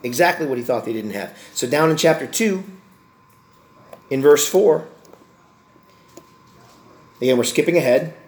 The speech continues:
but if you read through the rest of, of chapter one, you'll see the argument follows here. But Peter's setting us up. He's saying, "God has given us everything we need. We didn't need to go grabbing for it." Verse four of chapter two,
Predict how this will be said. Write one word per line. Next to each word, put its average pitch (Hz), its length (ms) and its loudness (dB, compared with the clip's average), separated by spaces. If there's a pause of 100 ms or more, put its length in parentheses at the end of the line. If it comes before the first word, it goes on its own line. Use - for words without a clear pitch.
(380)
but 135 100 -2
if 139 100 -8
you 151 100 2
read 170 260 0
through 180 120 2
the 165 80 4
rest 160 240 2
of, 151 300 0
of 139 320 -4
chapter 151 300 -4
one, 147 260 -2
you'll 135 100 -4
see 151 180 -8
the 143 140 -6
argument 143 400 -2
follows 143 440 -2
here. 110 280 -10 (760)
But - 140 -4
Peter's 240 340 2
setting 214 300 2
us 165 160 -4
up. - 480 -4 (320)
He's 151 160 -8
saying, 180 400 0 (180)
"God 240 280 4
has 185 120 -2
given 240 320 -4
us - 180 -6
everything 190 480 -4
we 160 180 -6
need. 147 440 -2 (360)
We 165 120 -6
didn't 214 180 -6
need 196 160 -8
to 190 80 -2
go 175 240 2
grabbing 170 420 2
for 131 300 -6
it." - 160 -8 (720)
Verse 165 320 2
four 190 260 6
of 131 80 -2
chapter 151 320 -4
two, 175 340 0